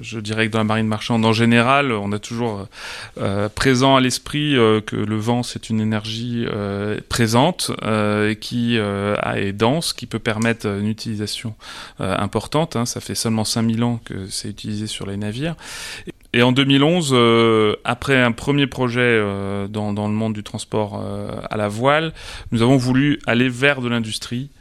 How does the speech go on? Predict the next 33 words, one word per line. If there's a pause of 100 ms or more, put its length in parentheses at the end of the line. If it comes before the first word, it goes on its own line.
(140)
vraiment (240)
proposer
des
outils,
euh, (420)
industriels.
Et
on
a
conçu, (100)
euh, (360)
le
concept,
quoi,
c'est-à-dire,
euh,
un
navire,
euh,
roulier,
donc
on
n'utilise
pas
la
pontée,
on
le
dédie
complètement
à
la
propulsion,